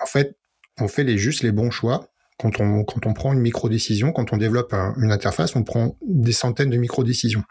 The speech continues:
Qu'est-ce que je mets comme élément ? Qu'est-ce que je choisis comme couleur ? Où est-ce que je le positionne, et cetera Tout ça, c'est des micro-décisions qui se prennent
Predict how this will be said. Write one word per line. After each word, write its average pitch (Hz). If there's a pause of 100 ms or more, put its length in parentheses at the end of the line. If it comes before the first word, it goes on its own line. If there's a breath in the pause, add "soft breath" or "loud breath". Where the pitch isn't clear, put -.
(360)
Qu'est-ce 104
que 107
je 101
mets 104
comme 95
élément ? 101
Qu'est-ce 101
que -
je 92
choisis 95
comme 90
couleur ? 117 (160)
Où 120
est-ce 98
que 104
je 98
le 90
positionne, 90
et -
cetera 101
Tout -
ça, 160
c'est -
des 98
micro-décisions 110 (220)
qui 110
se -
prennent 117